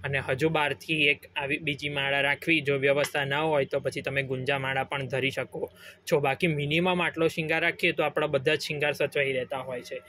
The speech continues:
પછી જ્યારે મિલમાનો શિંગાર લખ્યો હોય,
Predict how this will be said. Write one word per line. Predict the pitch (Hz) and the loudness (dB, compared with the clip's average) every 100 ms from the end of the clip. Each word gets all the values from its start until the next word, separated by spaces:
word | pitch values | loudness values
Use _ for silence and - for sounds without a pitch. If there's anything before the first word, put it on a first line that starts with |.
| - - - | -18 -20 -4
પછી | 151 151 151 | -2 0 2
જ્યારે | 156 160 | 2 2
મિલમાનો | 147 135 147 156 170 | 0 -2 0 0 0
શિંગાર | 160 165 165 170 | 2 2 2 2
લખ્યો | 156 185 180 | 2 4 4
હોય, | 156 143 | 4 2